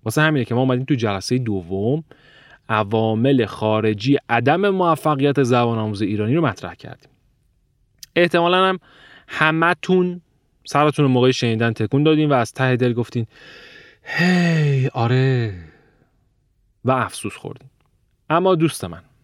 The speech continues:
اینجا می‌خوایم یه سی دی به خودمون بزنیم تا خودمون از خواب بیدار کنیم. ما به چهار تا دلیل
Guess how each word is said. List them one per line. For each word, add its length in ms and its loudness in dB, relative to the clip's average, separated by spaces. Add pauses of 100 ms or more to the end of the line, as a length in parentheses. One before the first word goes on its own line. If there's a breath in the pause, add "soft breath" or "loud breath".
(320)
اینجا 260 2
می‌خوایم 320 -2
یه 120 -2
سی 320 -6
دی 160 -4
به 100 -6
خودمون 420 -8
بزنیم 500 -4 (640)
تا 120 -12
خودمون 460 -2
از 200 -12
خواب 340 -10 (680)
بیدار 380 -10
کنیم. 220 -20 (920 loud breath)
ما 140 4
به 140 0
چهار 500 0
تا 340 0
دلیل 520 2